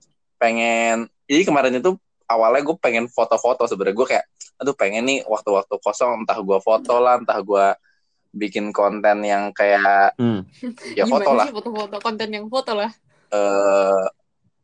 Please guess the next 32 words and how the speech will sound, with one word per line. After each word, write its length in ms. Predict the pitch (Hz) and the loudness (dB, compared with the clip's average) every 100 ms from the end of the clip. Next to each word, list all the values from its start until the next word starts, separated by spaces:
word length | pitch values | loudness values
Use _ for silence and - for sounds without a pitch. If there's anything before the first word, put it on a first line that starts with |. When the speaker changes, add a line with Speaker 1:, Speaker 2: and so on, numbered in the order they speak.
| - | -4
Speaker 1:
<laughs> 560 | 156 - - - - - | -4 -4 -8 -18 -12 0
ya 100 | 143 | 2
intinya 260 | 143 143 175 | 2 2 2
gue 140 | 170 185 | 4 4
lebih 180 | 147 | 2
produktif 400 | 139 127 120 - | 2 2 2 -2
foto, 320 | - 113 143 127 | -2 0 0 0
karena 240 | 127 160 | 2 0
sekarang 320 | - 151 170 | 0 -2 0
gue 80 | 180 190 | -2 -4
terlalu 300 | - 113 226 | 0 2 4
Speaker 3:
Yuk. 40 | 170 | 2
Speaker 1:
sering 160 | 113 | -2
desain, 320 | 110 101 156 180 | -2 0 0 0
Speaker 2:
Yuk. 80 | |
Speaker 1:
foto 240 | - - 101 | -2 0 0
gue 160 | 117 | 2
udah 80 | 151 | 0
jarang 320 | 113 95 98 | 2 2 0
gitu 240 | 101 117 123 | -2 -2 0
loh. 240 | 92 98 _ - | 2 0 _ -14
Speaker 3:
Ayo. 240 | 95 220 | -10 -8
Speaker 1:
Jadi 120 | - 120 | -4 0
gue 100 | 135 | 0
kayak, 240 | 113 95 | 2 0
"Oh, 80 | 110 | 0
pengen 320 | - 98 107 | -2 -2 -2
deh 80 | 127 | -2
foto-foto 400 | - 98 92 240 | -2 -4 -2 0
Speaker 2:
Uish. 80 | 92 | 0
Speaker 1:
lagi." 240 | 90 107 104 302 269 262 214 233 _ - _ _ _ _ | -2 -4 -4 -4 -4 -4 -8 -16 _ -20 _ _ _ _
O-, 160 | - 123 | -8 -8